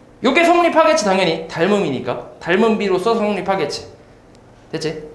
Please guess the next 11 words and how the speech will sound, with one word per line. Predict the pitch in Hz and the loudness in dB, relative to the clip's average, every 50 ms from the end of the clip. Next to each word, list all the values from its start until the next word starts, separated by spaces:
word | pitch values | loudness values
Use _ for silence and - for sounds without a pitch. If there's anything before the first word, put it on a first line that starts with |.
| - - - - - - | -20 -20 -20 -20 -14 -8
그럼 | - 277 233 | -4 -2 0
여기서 | 240 285 330 311 320 233 | 2 2 4 4 4 6
내항의 | 208 214 262 302 311 311 311 311 | 6 6 6 6 6 4 6 6
곱과 | 311 294 285 285 277 240 | 6 6 6 4 4 4
외항의 | 185 196 226 254 269 269 | 6 6 6 4 4 2
곱이 | 247 254 240 - | 2 0 0 0
같으니까 | 175 185 180 - 262 240 214 - - 170 175 135 - - | -2 -4 -4 -4 -2 -2 -2 2 2 4 4 4 2 0
뭐라고 | 123 151 208 254 294 302 302 269 | 0 2 4 4 4 4 2 2
쓸 | 269 269 262 | 0 -2 -4
수 | 220 254 | -6 -6
있냐면 | 220 156 131 120 127 170 170 123 92 87 87 | -6 -6 -4 -4 -4 -4 -4 -6 -6 -10 -14